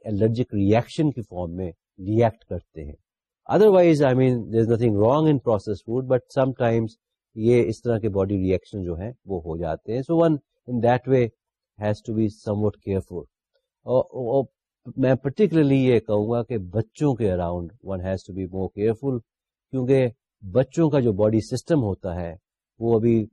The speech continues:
کیونکہ پوری طرح سے فارم نہیں ہوا ہوتا، وہ ابھی فارمیشن کی اسٹیجز سے گزر رہا ہوتا ہے، تو لہٰذا ان کو کئی دفعہ ایسے ریئیکشنز ہو جاتے ہیں۔ آپ نے دیکھا ہوگا کہ کئی بچوں کے کان لال ہو جاتے ہیں،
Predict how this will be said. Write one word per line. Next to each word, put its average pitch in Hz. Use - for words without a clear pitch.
کیونکہ 107
پوری 107
طرح 104
سے 101
فارم 117
نہیں 120
ہوا 107
ہوتا، 95
وہ 101
ابھی 104
فارمیشن 95
کی 95
اسٹیجز 117
سے 135
گزر 107
رہا 107
ہوتا 101
ہے، 98
تو 110
لہٰذا 98
ان 151
کو 139
کئی 98
دفعہ 90
ایسے 87
ریئیکشنز 90
ہو 87
جاتے 87
ہیں۔ 98
آپ 90
نے 92
دیکھا 92
ہوگا 92
کہ 92
کئی 95
بچوں 87
کے 95
کان 98
لال 92
ہو 87
جاتے 90
ہیں، 92